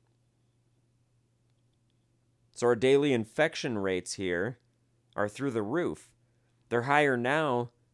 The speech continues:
than they ever were during the initial closures.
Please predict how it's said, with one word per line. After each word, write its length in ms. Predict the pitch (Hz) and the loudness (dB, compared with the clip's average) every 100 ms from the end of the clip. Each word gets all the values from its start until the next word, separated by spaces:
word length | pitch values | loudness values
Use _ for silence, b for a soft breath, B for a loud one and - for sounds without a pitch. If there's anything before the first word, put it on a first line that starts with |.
| _ _ _ | _ _ _
than 140 | - 117 | -4 0
they 120 | 123 | 0
ever 280 | - 143 147 | 2 2 2
were 200 | 113 110 | 4 2
during 280 | 110 113 113 | 2 2 2
the 140 | 110 | 0
initial 360 | 113 151 - 160 | 0 0 -2 -6
closures. 720 | - 92 71 65 50 - | -4 -4 -4 -6 -10 -10